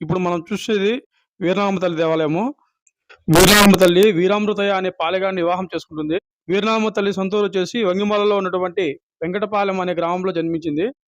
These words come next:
వీరనాగమ్మ తల్లి వీరామృతయ్య స్వామిని అయితే వివాహం చేసుకుంటుంది. ఆ చింతరాజపల్లిలో అయితే కనుక వీ-, వీరామృతయ్య స్వామి యొక్క సొంత ఊరు. వీరనాగమ్మ తల్లి భర్త వీరామృతయ్య ఒకసారి వేటకు అడవికి పోతాడనమాట. అక్కడ ఒక పులి, పులిని వేటాడి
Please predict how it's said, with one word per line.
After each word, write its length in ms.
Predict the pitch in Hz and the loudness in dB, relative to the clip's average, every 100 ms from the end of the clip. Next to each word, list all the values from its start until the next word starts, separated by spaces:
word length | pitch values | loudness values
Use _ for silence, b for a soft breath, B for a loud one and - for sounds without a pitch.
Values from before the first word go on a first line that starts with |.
| _ 175 | _ -4
వీరనాగమ్మ 560 | 190 220 220 220 214 | -2 0 0 0 -2
తల్లి 540 | 202 190 190 175 196 190 | -2 -2 0 0 0 -2
వీరామృతయ్య 720 | 170 196 208 202 202 196 190 | -2 -2 -2 -2 -2 0 0
స్వామిని 320 | - 185 190 | -2 -4 -2
అయితే 160 | 180 185 | -4 -2
వివాహం 360 | 180 196 196 180 | 0 0 -2 -4
చేసుకుంటుంది. 500 | 180 - 175 165 160 _ 165 | -6 -6 -10 -8 -10 _ -10
ఆ 40 | |
చింతరాజపల్లిలో 720 | 156 190 214 226 220 220 214 | -8 -4 0 0 0 -2 0
అయితే 200 | 202 190 | 0 0
కనుక 160 | 202 226 | -2 -2
వీ-, 260 | 190 185 208 | -2 -2 -2
వీరామృతయ్య 720 | 170 190 208 196 190 190 185 | -2 0 -2 -2 -4 -2 -4
స్వామి 260 | 170 175 180 | -4 -6 -4
యొక్క 200 | 165 180 | -6 -6
సొంత 280 | - 160 | -10 -8
ఊరు. 280 | 180 165 156 233 _ _ _ _ _ _ _ | -6 -6 -4 -6 _ _ _ _ _ _ _
వీరనాగమ్మ 520 | _ _ _ - 214 | _ _ _ 2 4
తల్లి 180 | 208 202 | 6 4
భర్త 260 | 185 190 220 | 4 0 0
వీరామృతయ్య 580 | 202 196 208 196 196 190 | 0 0 -2 -2 -2 -2
ఒకసారి 380 | 180 170 196 | -2 -2 -4
వేటకు 380 | 175 180 196 180 _ - | -2 -2 -4 -8 _ -6
అడవికి 280 | 180 214 | -2 -2
పోతాడనమాట. 540 | 180 180 170 160 156 139 135 - | -2 -2 -2 -2 -4 -6 -8 -8
అక్కడ 220 | 160 190 175 180 196 | -8 -2 -2 -2 -4
ఒక 140 | 170 180 | -6 -8
పులి, 380 | - 220 233 - 185 | -4 -4 -4 -8 -6
పులిని 220 | 208 233 | -2 0
వేటాడి 380 | 208 202 208 208 | 0 0 0 0